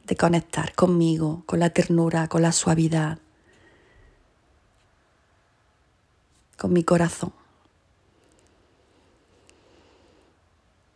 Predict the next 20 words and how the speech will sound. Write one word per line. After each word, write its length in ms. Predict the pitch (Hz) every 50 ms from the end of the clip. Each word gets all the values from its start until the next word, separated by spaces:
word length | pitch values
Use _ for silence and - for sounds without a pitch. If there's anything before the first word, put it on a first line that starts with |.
| _ _ _ _ _ _ _
Mm, 440 | 240 247 247 240 233 226 226 226 214
y 40 | 202
esta 420 | 202 202 - - 214 202 196 190
es 200 | 196 208 214 208 - _ _ _ -
la 180 | - 190 -
pequeña 320 | - 175 - 180 185 190 185
pausa 340 | - 180 180 175 - 202 -
que 100 | 190 180
podemos 360 | - 170 175 175 180 180 185
hacer 260 | 180 165 196 185 -
cada 220 | - 180 180 170
vez 120 | 165 175 170
que 120 | - 190
lo 80 | 196 180
necesitemos 960 | 180 175 160 185 180 - - 180 - - 175 175 180 202 220 240 285 302 - - - _ - - - - - - - - - - - - - - _ _ _ _ _ _ _ _ _ _ -
y 60 | -
que 160 | - 180 175
nos 120 | 175 165
recuerda 480 | - 165 160 - 170 175 180 175 185 185
que, 440 | - - 180 170 170 165 160 160